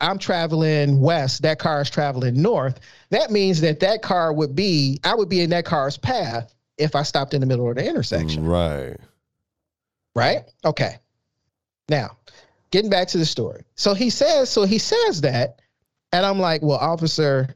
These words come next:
Speaker 1: obviously I wasn't trying to run a stop sign, and I wasn't, I wasn't speeding.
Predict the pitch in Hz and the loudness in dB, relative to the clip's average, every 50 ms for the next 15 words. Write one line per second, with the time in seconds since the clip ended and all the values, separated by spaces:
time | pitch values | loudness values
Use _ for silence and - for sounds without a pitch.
0 | - - 156 160 165 151 147 143 - 143 139 131 131 131 135 131 127 123 123 - | -4 -2 0 0 2 0 -2 -2 0 0 0 0 2 2 2 2 2 0 2 2
1 | 131 131 127 127 123 139 160 175 175 165 - - 156 156 151 147 - 156 139 135 | 0 2 2 2 2 2 2 4 2 0 0 0 0 0 0 0 0 0 0 0
2 | 139 135 135 135 127 120 117 131 123 127 139 147 135 156 151 143 - 113 117 131 | 0 0 0 0 0 0 0 0 2 2 2 2 2 0 -2 -2 -2 -2 2 2
3 | 143 151 151 151 139 - - 127 127 120 120 117 117 131 127 | 2 4 4 2 0 2 2 2 2 2 2 2 0 0 -2